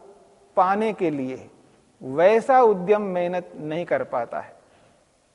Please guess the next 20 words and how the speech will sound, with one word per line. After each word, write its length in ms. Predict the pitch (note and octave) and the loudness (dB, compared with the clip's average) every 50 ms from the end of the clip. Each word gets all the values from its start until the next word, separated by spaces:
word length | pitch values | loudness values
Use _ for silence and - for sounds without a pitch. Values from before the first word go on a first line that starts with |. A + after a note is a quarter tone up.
| _ _ _ _ _ _ _ C#3+ | _ _ _ _ _ _ _ -4
जब 260 | C#3+ D#3+ D#3 D#3 - F3+ | -2 -2 -2 -2 -2 -2
ऐसी 360 | F3 E3 E3 E3 - G#3+ E3+ | 0 0 0 -2 -4 -6 -8
स्थिति 420 | - - - A3+ A3+ G#3+ C4+ C#4 | -8 -8 -8 -8 -4 -2 2 4
आ 160 | B3 F#3+ E3+ | 6 6 6
जाती 400 | D#3 D#3 D3 C#3+ C#3+ - D#3+ C#3 | 6 6 4 4 2 -2 -8 -6
है, 240 | B2 D3+ F3 G#3 B3+ - - - - - _ _ - | -4 -4 -4 -4 -6 -12 -20 -20 -20 -20 _ _ 0
तो 100 | F#3 F3 E3+ E3+ E3 C#3 | 2 2 2 2 -2 -4
वो 340 | C#3+ D#3+ G#3 B3 C4 C4 A#3+ | -4 2 6 10 10 10 10
लक्ष्य 760 | G3 E3+ F#3+ G#3+ - - - - A#3+ F#3 D#3 E3 F3+ - - - - - - - - - - _ _ _ _ _ - | 10 8 6 4 4 -4 -4 2 4 6 6 6 4 0 -4 -12 -20 -20 -20 -20 -20 -20 -20 _ _ _ _ _ -2
मुख्य 360 | E3+ A3+ A#3 - - D#4 D4 | -2 -2 -2 0 4 6 8
लक्ष्य 560 | C4 A#3 G#3+ G3+ - - - E3 D3 D3+ - - | 8 8 6 6 4 -2 -2 -2 -2 -2 -4 -6
रह 240 | F3 D#3 D#3+ E3+ F3+ | -4 -2 0 0 2
जाता 420 | F3+ F#3 E3 D3 C#3 - C#3+ C#3 B2+ | 4 4 4 4 4 2 0 -2 0
है 240 | C3+ D3+ E3+ - - - - - - | -2 -4 -8 -8 -14 -20 -20 -6 -2
और 160 | D#3 D#3 D#3 | 0 0 0
साधन 480 | D3 - - F3+ F#3 F#3+ F#3 F#3+ F3+ E3 | -2 -4 -2 2 2 2 2 2 -2 -2
लक्ष्य 400 | D3+ D3 E3 F3 F3 - - E3 | -4 -2 -2 -2 -4 -4 -10 -8
बन 220 | C#3 C3 B2+ B2 | -8 -8 -8 -8
जाते 300 | B2 A#2+ A#2+ A#2+ - A#2+ | -8 -10 -10 -10 -14 -20
हैं, 80 | - | -20